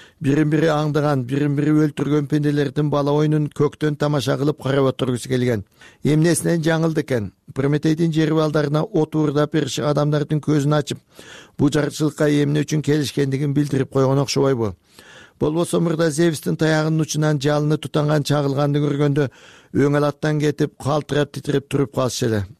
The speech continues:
Көрбөйсүңбү, эми айланасындагыларга кызыгып, иликтеп, белгисиз нерселерди билүүгө кызыгып калышкан тура. Зевсти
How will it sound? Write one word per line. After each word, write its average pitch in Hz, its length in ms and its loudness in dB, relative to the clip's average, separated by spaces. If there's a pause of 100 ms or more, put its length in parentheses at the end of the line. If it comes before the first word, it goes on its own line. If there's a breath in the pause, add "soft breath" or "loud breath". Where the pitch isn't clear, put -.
(120)
Көрбөйсүңбү, 139 720 0
эми 131 100 0
айланасындагыларга 139 920 0
кызыгып, 139 300 0 (440 loud breath)
иликтеп, 143 460 2 (100)
белгисиз 151 400 0
нерселерди 147 560 0
билүүгө 151 400 2
кызыгып 135 320 0
калышкан 131 440 -2
тура. 117 260 -2 (640 loud breath)
Зевсти 165 520 0